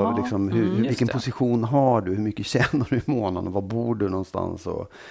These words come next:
Speaker 2: vilket avtryck har du satt på jorden? Det, det mäter man ju någonstans där, liksom, och upplever att, "Oh shit, det här var inte mycket." Eller, ja.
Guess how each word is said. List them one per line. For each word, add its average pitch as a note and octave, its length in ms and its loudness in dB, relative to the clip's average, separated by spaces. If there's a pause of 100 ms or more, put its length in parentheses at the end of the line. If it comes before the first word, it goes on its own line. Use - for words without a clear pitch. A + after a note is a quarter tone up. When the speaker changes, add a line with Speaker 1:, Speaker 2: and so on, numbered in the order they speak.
(280)
Speaker 2:
vilket A2+ 300 0
avtryck A2+ 580 0
har G#2+ 100 -2
du G#2 80 -2
satt - 500 -8
på G#2+ 160 -2
jorden? F2 500 -6 (460)
Det, C3 380 2
det C#3+ 280 4
mäter D#3 500 4
man F#3+ 140 4
ju D#3 60 4
någonstans F2 420 0
där, D#2+ 220 -4
liksom, F#2 320 -8
och F#2 80 -2
upplever F2 420 -4
att, E2+ 100 -6
"Oh F2 80 -8
shit, - 300 -8
det A#2 60 -6
här A#2+ 160 0
var F2+ 100 -4
inte E2+ 160 -6
mycket." - 400 -8
Eller, F2 380 -6 (300)
ja. - 300 -4